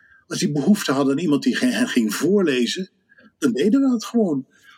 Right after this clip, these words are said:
Of ik speelde vroeger trompet en, eh, nou, ga eens gewoon eens naar een rusthuis toe, een verzorgingstehuis, en ga trompet spelen. Ik weet niet of ze dat leuk <laughs> vonden, maar dat deed je gewoon. En dus voor mij was het echt heel normaal, was geen vraag. En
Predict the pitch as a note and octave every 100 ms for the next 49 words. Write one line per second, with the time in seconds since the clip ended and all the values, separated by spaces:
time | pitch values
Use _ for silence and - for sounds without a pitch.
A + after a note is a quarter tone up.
0 | _ E3+ D3 - C#3+ - - D3 B2+ A#2+
1 | A2 - C3 A2+ - B2+ A2 C3 C3+ -
2 | - _ C#3+ B2 A2+ A2+ G#2+ - _ _
3 | A#3 G3+ - G3+ - F#3 D#3 C3+ D3 B2
4 | B2 A#2 D3+ - C#3+ C3+ - D3 C3+ A2+
5 | A#2 C#3+ B2+ A2+ B2+ C3 B2+ F3+ F3+ D3
6 | C3 G#3 - G#3+ F#3+ D#3+ C#3 - - -
7 | - F#3 E3 D#3 D#3+ C3 E3 F#3+ - A#3+
8 | E3 F#3 E3+ A#2+ - - - E3 G3 C4
9 | - C4 B3 F3+ C#3+ _ _ _ - F#3
10 | F3 F#3 - E3 E3 D3+ D3 - - -
11 | A#2+ D3+ C3+ B2 A#2 D#3 F#3+ C#3+ - C#3
12 | A2+ G2 D#3 E3 D3 D3+ B2+